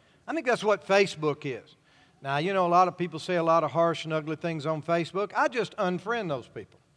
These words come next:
So all my, all of my posts, they're all just fun people, grandparents bragging about their grandkids and parents showing what their kids are doing, and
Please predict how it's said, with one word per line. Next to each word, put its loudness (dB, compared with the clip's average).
So 2
all 6
my, 4
all 6
of 0
my 2
posts, 2
they're -2
all 2
just -6
fun -2
people, -6
grandparents -2
bragging 2
about 2
their -8
grandkids -2
and -10
parents -2
showing -4
what -4
their -8
kids -2
are -6
doing, -4
and -8